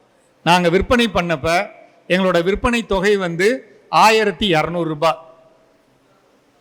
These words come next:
பதினாறு விவசாயிகள் வந்தாங்க, ஆயிரத்தி இரநூறு ரூபாய்க்கு வித்தவங்க. எங்களோட டைம் வந்து சாயந்தரம் நாலு மணிலேருந்து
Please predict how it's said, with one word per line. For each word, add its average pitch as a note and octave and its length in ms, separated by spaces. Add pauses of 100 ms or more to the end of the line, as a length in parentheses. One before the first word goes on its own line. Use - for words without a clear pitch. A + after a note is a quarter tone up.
(420)
பதினாறு A#3 480
விவசாயிகள் G3+ 480
வந்தாங்க, D#3 400 (240)
ஆயிரத்தி G#3 480
இரநூறு E3+ 260
ரூபாய்க்கு F3+ 300
வித்தவங்க. D3 480 (120)
எங்களோட D#3 440
டைம் A3 260
வந்து G3 320
சாயந்தரம் F3 560
நாலு G3 240
மணிலேருந்து F#3 560